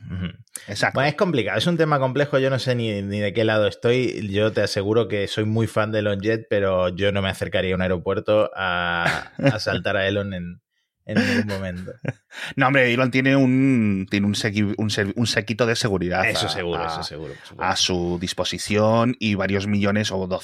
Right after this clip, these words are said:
Speaker 2: docenas incluso de millones al año en costes de seguridad personal. Es decir, obviamente no hay problema. A mí, fíjate, de todo lo que me parece mal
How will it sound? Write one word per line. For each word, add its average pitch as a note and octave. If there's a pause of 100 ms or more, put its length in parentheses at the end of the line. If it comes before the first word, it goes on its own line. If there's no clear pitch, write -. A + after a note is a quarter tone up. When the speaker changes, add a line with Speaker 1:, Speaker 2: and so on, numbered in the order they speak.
Speaker 2:
docenas A2+
incluso F#2 (340)
de A2
millones G#2+
al G2
año G2+
en G2
costes G2+
de G2+
seguridad G2
personal. F2+
Es -
decir, E2+
obviamente F#2
no F#2
hay F#2+
problema. F2 (340)
A G#2
mí, F3+
fíjate, F3
de A#2
todo F#3+
lo G3
que F#3+
me E3
parece D3
mal D#3